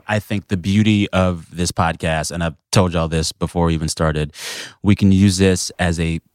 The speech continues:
space and a place to model our ideals of conversation. What I admire so much about what we get to do every week is that we learn from each other and we talk with each other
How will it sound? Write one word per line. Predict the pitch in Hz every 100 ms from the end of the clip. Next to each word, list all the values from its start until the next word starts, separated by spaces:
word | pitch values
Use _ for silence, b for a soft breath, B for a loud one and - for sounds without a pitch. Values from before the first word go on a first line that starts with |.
| -
space | - - 92 92
and | 82
a | 87
place | 90 82 80 - - B B B B _ -
to | - 107 98
model | 101 92 92 92 107
our | 95 95
ideals | 95 98 95 98
of | 104
conversation. | - 107 117 117 113 123 - - - B B B B B _
What | - 101
I | 90
admire | 90 90 98 101
so | 104
much | 92 95 -
about | 80 82
what | 87 -
we | 92
get | 90
to | 87
do | 87
every | 80 85
week | 80 85 113 - -
is | 87
that | 90 -
we | 87
learn | 82 85 90
from | 85 87 82
each | 80 -
other | 87 90 131 185 - B B B -
and | 98
we | 87
talk | - 101 95 -
with | 92
each | 95 107
other | 101 107